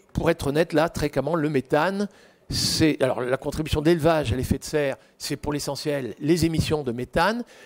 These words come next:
C'est le méthane qui se dégage d'un fumier. Celui-là est parfaitement récupérable. Je ne vous parle pas de faire de grandes unités de méthanisation pour fabriquer de l'électricité, mais récupérer le méthane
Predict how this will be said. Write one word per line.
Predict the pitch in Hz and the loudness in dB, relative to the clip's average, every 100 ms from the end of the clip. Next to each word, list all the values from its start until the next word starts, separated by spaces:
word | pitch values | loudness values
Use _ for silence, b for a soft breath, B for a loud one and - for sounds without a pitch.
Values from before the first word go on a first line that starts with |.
| - | 0
C'est | 196 | 2
le | 208 | 4
méthane | 208 208 208 202 | 4 4 2 2
qui | 202 | -2
se | 165 | 2
dégage | 185 170 170 160 | 2 4 4 4
d'un | 135 | 4
fumier. | 131 131 147 202 302 _ _ _ _ _ - | 4 0 -2 -2 -2 _ _ _ _ _ 0
Celui-là | 147 170 | 4 6
est | 175 | 4
parfaitement | 220 233 240 233 | 0 -2 -2 2
récupérable. | 185 175 151 120 98 160 - b b b _ | 2 0 -2 0 0 -2 -10 b b b _
Je | |
ne | 160 | -2
vous | |
parle | 160 165 | 0 0
pas | 180 | -2
de | - | -2
faire | 139 | -2
de | 139 | -2
grandes | 131 190 156 | 0 -2 -2
unités | 170 170 175 | -2 0 0
de | 160 | 0
méthanisation | 139 143 143 143 127 165 | 0 -2 -2 -2 -2 -4
pour | 147 113 | -6 -4
fabriquer | 123 120 127 | -4 -4 -6
de | |
l'électricité, | 120 117 - 113 - - 208 - B B B - | -4 -2 -2 -4 -8 0 0 0 B B B -4
mais | - | 0
récupérer | 190 - - 202 196 | 0 0 -2 2 2
le | 165 | 4
méthane | 175 - 190 175 156 | 0 2 2 2 -2